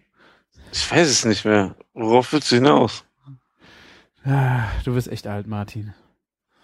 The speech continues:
Speaker 2: Ich glaub, du bist, äh,
Speaker 1: Geschlafen?
Speaker 2: in einem
Speaker 1: Nein.
Speaker 2: Jeep rumgekrochen, wenn ich das noch richtig in Erinnerung habe.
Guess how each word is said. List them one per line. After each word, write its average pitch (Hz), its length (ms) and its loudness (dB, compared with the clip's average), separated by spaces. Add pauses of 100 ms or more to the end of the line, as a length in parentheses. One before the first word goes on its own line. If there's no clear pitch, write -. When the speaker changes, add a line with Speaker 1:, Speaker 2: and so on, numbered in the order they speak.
(160)
Speaker 2:
Ich - 80 -20
glaub, 143 180 0
du 135 80 -10
bist, 151 200 0
äh, - 20 2
Speaker 1:
Geschlafen? 143 800 4 (200)
Speaker 2:
in 143 160 4
einem 139 120 4
Speaker 1:
Nein. - 80 -6
Speaker 2:
Jeep 180 360 4
rumgekrochen, 131 720 0
wenn 151 120 -4
ich 147 80 -6
das 147 160 -8
noch 151 160 -4
richtig 165 280 -6
in 160 80 -4
Erinnerung 165 460 -2
habe. 190 360 0